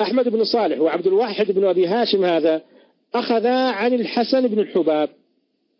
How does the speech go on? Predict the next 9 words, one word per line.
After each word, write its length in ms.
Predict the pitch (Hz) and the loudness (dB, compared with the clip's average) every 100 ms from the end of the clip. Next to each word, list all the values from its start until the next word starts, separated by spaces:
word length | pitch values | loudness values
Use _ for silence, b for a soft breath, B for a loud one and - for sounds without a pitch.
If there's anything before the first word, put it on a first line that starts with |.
| _ _ b b - | _ _ b b -2
والحسن 560 | 160 160 254 277 262 254 | 0 0 -4 0 0 0
أخذ 300 | 214 233 233 | -2 -2 -2
عن 180 | 196 | 0
البزي، 580 | 202 160 170 123 135 135 - _ _ _ _ B B | -2 0 -2 0 0 0 -4 _ _ _ _ B B
والبزي 640 | 254 240 269 247 185 240 262 | -2 0 0 0 0 0 0
أخذ 380 | 240 240 247 226 | -2 0 0 2
بالسند 420 | 190 - 226 202 | 0 0 2 2
المذكور 460 | 175 165 - 233 214 | 0 0 0 2 2
وهو، 420 | 185 214 233 | 2 2 2